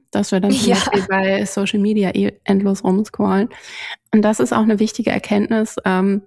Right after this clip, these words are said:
Speaker 1: weil diese Zeitarmut, dieses vermeintliche, "Ich habe ja keine Zeit", liegt häufig auch daran, dass wir viel Zeit mit Belanglosigkeiten verplempern. Und auch da dürfen wir uns mal beobachten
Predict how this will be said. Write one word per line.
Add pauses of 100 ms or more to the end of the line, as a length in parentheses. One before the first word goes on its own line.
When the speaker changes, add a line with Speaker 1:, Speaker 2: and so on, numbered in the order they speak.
(600)
Speaker 1:
weil
diese
Zeitarmut,
dieses
vermeintliche,
"Ich
habe
ja
keine
Zeit", (400)
liegt
häufig
auch
daran,
dass
wir
viel
Zeit
mit (680)
Belanglosigkeiten
verplempern.
Und
auch
da
dürfen
wir
uns
mal
beobachten